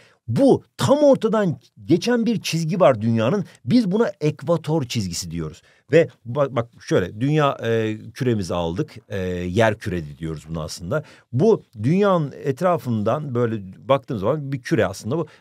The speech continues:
Ben bunu ortadan ikiye ayırıyorum bak. Bir üstü, bir de altı. İşte bu üst ve alt Tonguç Eren benim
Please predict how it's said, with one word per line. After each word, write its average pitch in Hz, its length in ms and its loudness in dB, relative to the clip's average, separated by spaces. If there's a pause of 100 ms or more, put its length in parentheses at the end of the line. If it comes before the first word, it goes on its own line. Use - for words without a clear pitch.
(140)
Ben 208 200 0
bunu 170 200 2 (260)
ortadan 196 420 2
ikiye 196 320 0
ayırıyorum 117 440 2
bak. - 180 -10 (480)
Bir 190 240 -4
üstü, 190 580 0 (160)
bir 143 160 0
de 175 80 6
altı. 104 540 0
İşte 180 340 0
bu 214 160 -2
üst - 360 -4
ve 151 60 6
alt 196 380 0
Tonguç 123 300 0
Eren 98 220 0
benim 185 140 2